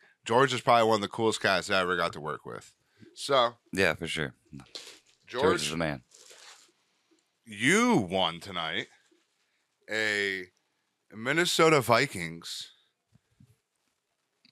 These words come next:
Speaker 1: Purple People Eater signed with four signatures, 'cause I know that you will love and respect this thing here, 'cause you know who these guys are.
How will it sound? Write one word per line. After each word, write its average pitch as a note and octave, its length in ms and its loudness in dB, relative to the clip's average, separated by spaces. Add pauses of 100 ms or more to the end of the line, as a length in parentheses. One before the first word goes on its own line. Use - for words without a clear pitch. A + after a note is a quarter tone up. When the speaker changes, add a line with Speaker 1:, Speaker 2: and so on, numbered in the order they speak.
(140)
Speaker 1:
Purple D#3 420 -6
People F#3 480 -2
Eater F#2+ 420 -2 (1120)
signed A#2+ 840 -2 (960)
with A#2 160 -4
four C3+ 420 2
signatures, G#2+ 840 -8
'cause G2+ 200 -14
I G#2 100 -2
know G#2+ 500 0 (1000)
that G2+ 220 -8
you A#2+ 160 -6
will G#2 120 -6
love A2 220 2
and A2 100 -10
respect B2+ 400 -4
this - 240 -12
thing D#2 220 -18
here, F#2+ 260 -14 (280)
'cause G#2 180 -12
you B2 100 -10
know G#2+ 360 0 (100)
who A2+ 160 -8
these G2+ 200 -8
guys G#2+ 320 -4
are. G2+ 320 -4